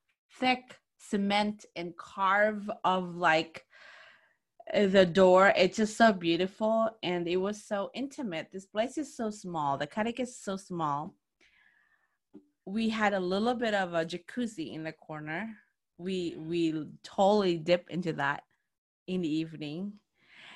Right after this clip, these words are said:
And for some reason, it just, Santorini, it just surprised you of how beautiful that is. As soon as you look down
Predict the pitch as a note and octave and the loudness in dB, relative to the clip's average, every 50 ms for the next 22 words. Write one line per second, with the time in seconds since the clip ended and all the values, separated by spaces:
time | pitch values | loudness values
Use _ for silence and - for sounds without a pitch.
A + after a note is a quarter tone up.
0 | - _ _ _ _ _ - G3 G3 F#3 F3+ F3 F3 F3+ F3+ - - _ _ _ | -20 _ _ _ _ _ 4 6 8 8 8 8 6 4 2 -2 -8 _ _ _
1 | - - - A#3 G#3+ G#3 - - D4 F#4 G4 G4 F4+ D4+ B3+ G#3 F3+ F3+ E3+ D#3 | -16 -6 -2 0 0 0 2 4 4 4 4 4 2 2 2 2 2 2 2 2
2 | D3+ - - - F3 E3 D#3+ - - - A3+ C#4+ F#4+ G4+ F4+ C#4 - - - - | 2 0 0 0 0 0 -2 -2 -2 0 2 2 2 2 0 -2 -6 -10 -16 -18
3 | _ - - - _ _ _ _ _ _ _ _ _ _ _ _ _ _ _ _ | _ -20 -20 -20 _ _ _ _ _ _ _ _ _ _ _ _ _ _ _ _
4 | - - - A3+ C4+ D#4 - G4 F4+ D#4+ D4 B3+ A3+ G3 - - E3+ E3+ - - | 0 6 6 8 8 6 4 0 2 2 2 2 2 0 0 -4 -6 -6 -4 -6
5 | F3 E3+ - - E3 - - - - - D#3 D#3 E3 F3+ - - - - D#3+ D3+ | -6 -6 -6 -8 -8 -8 -10 -14 -4 -2 0 2 2 0 -2 -6 -8 -4 -4 -2
6 | D3+ D3 D#3 D#3 D#3+ E3 _ _ _ _ _ _ _ _ - D#3+ E3 - - - | -2 -2 -4 -6 -8 -10 _ _ _ _ _ _ _ _ -14 -14 -12 -12 -10 -8
7 | F3 E3 D#3 - D#3+ D#3+ F3 G3 F3 - - - D#3+ D#3 D#3+ D#3+ D#3 - - - | -8 -8 -8 -8 -8 -6 -6 -6 -8 -10 -10 -12 -12 -12 -10 -12 -14 -14 -14 -16
8 | F2 - - - - - - - G3 F#3 F#3 F#3 F3 E3+ E3+ E3 D#3 D3+ D3+ D3+ | -16 -16 -18 -18 -18 -18 -16 -12 -8 -6 -6 -6 -6 -8 -10 -12 -10 -10 -10 -12
9 | D3+ _ - D#3+ D3+ D3+ D3+ D3+ D3+ D3 D3 D#3 D#3 | -12 _ -8 -6 -6 -4 -4 -4 -6 -6 -8 -10 -12